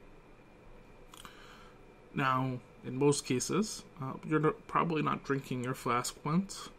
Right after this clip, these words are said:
Um, you might be drinking it a few times before you wanna put it in your bag. So how do you do that?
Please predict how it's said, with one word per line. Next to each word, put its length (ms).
Um, 420
you 120
might 180
be 80
drinking 460
it 20
a 60
few 180
times 420
before 300
you 80
wanna 220
put 220
it 120
in 60
your 100
bag. 380
So 120
how 200
do 80
you 80
do 160
that? 340